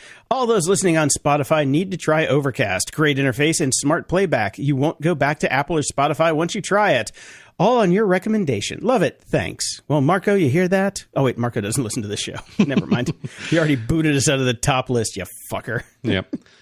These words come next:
Speaker 2: And Vincent writes in, "Hey, Brian, is it common for music labels to go public?" And sent a link from C N N here. Big Hit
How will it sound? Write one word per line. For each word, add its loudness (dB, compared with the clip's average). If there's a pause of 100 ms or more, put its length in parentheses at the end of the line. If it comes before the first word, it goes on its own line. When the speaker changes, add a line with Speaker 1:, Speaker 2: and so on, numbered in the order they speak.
(140)
Speaker 2:
And 0
Vincent 0
writes 0
in, 0
"Hey, 0
Brian, 0
is -2
it -6
common 0
for -4
music -4
labels -2
to -10
go 0
public?" -2
And -10
sent -2
a -4
link -6
from -8
C -2
N -6
N -6
here. 0
Big -2
Hit 0